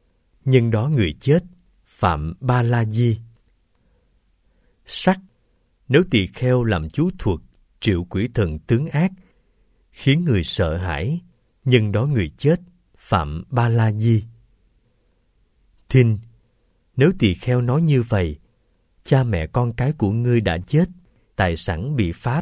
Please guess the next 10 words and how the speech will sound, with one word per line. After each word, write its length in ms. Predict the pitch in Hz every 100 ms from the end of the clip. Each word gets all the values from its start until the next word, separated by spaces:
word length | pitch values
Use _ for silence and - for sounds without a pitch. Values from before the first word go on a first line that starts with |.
| -
tán. 280 | 135 143 202 - _ _ _ _ _ _ -
Những 240 | 113 151
lời 100 | 104
như 180 | 110 127
vậy 380 | 113 82 76 87 _ _ _
là 160 | 107 95
muốn 240 | 107 151
khiến 220 | - 143 -
lo 260 | 170 131
rầu, 420 | 120 110 92 80